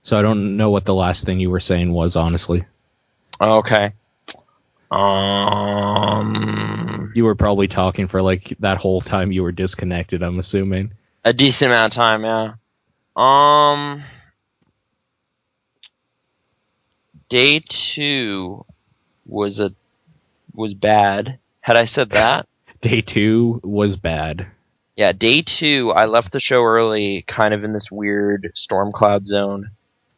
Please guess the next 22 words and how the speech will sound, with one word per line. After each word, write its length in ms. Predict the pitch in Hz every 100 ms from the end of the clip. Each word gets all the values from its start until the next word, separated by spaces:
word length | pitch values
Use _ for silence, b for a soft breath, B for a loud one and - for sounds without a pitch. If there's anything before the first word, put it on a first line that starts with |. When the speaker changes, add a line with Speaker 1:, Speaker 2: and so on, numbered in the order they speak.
| 131
Speaker 1:
Mm-hmm. 320 | 113 101 95
Speaker 2:
Um, 160 | 101 101 -
also, 220 | 175 220
I 100 | 170
was 120 | 110
really 240 | 113 101 101
hungry, 420 | 95 95 95 98 B B B B B
<laughs> 180 | B -
so 120 | -
I 40 | 120
went 160 | 123 117
back 200 | 113 107
and 80 |
ate 100 | 107 107
a 40 |
bunch 180 | 104 101
of 60 |
pizza 320 | - 104 - 98
and 180 | 90
then 120 | 101 101
fell 200 | 95 98
asleep 400 | - 104 92